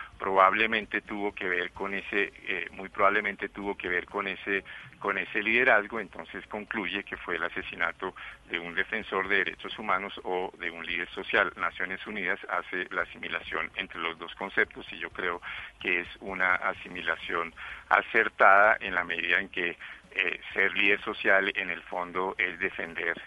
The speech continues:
eh, eh, es, es tener el derecho a defender los derechos de otros.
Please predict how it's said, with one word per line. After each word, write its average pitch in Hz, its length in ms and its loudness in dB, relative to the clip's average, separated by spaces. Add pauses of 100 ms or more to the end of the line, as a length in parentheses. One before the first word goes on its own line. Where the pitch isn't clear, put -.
(140)
eh, 104 180 -2
eh, 95 160 -4
es, 95 400 -4
es - 100 -20
tener 101 300 2
el 104 140 2
derecho 95 540 2
a 98 40 6
defender 87 440 -2
los 95 160 -2
derechos 90 420 -2
de 87 140 0
otros. - 340 -6